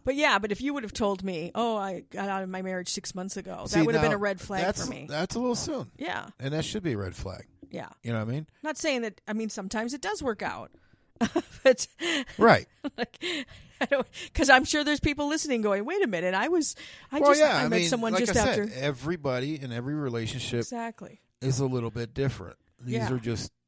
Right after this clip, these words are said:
Speaker 2: what's happened to us, and hopefully can help our listeners.
Speaker 1: Yeah, it's funny for me is, like, the w-, the one heartbreaking, um, like, the most heartbreaking one for me was right before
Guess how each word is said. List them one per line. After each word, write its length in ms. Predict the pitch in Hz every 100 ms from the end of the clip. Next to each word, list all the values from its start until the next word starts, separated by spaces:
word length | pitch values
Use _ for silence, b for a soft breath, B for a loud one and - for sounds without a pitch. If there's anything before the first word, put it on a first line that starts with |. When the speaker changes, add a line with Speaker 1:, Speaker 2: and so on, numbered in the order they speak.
| _ _ - _
Speaker 2:
what's 300 | - 120 -
happened 360 | 120 113 127 139
to 100 | 156
us, 320 | 104 120 - b b b b
and 100 | 107
hopefully 400 | 104 113 - 117
can 160 | 110 113
help 340 | 117 107 107 - -
our 200 | 98 101
listeners. 640 | 110 - 104 95 95 - B B B B
Speaker 1:
Yeah, 120 | 269
it's 100 | 254
funny 260 | 285 285
for 140 | 269 226
me 300 | 208 196 185
is, 260 | 180 - -
like, 260 | 175 175
the 60 | 196
w-, 220 | 190 208
the 140 | 190 170 -
one 320 | 196 214 196
heartbreaking, 840 | - 214 202 208 196 180 180 170 180 _ _ _ _ _ _ _
um, 380 | 202 - - 240 _ _ _ _ _ _ _ _ -
like, 200 | 226 -
the 60 | 226
most 280 | 240 247
heartbreaking 540 | 240 226 214 196 202 185
one 140 | 180 170
for 160 | 185
me 320 | 180 220 202
was 240 | 175 190 190
right 180 | 196 185
before 560 | 190 208 185 165 175